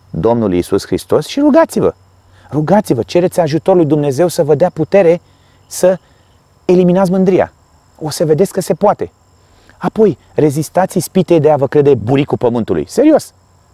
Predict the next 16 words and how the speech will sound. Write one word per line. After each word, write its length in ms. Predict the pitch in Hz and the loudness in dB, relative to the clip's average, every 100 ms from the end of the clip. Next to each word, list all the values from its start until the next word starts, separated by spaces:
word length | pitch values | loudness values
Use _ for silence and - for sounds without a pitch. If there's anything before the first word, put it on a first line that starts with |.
| _ | _
Nu 100 | - | -4
trebuie 240 | 208 220 196 | 0 0 0
să 100 | 196 | 0
vă 100 | 165 | 0
supărați 440 | - 147 160 175 | -2 0 0 0
când 120 | 170 | -4
cineva 240 | 143 151 151 | -2 0 0
vă 100 | 139 | 0
dă 80 | |
sfaturi, 460 | 135 - 160 - 85 | -2 -2 -4 -2 -4
de 60 | 90 | -4
exemplu. 380 | - 82 76 - _ | -4 -6 -8 -16 _
Din 180 | - 151 | -4 -2
contră, 380 | 156 196 160 87 _ _ _ | 0 -2 0 -6 _ _ _
fiți 320 | _ - 185 | _ 0 0
deschis, 420 | 147 165 - 214 | 2 -2 0 -4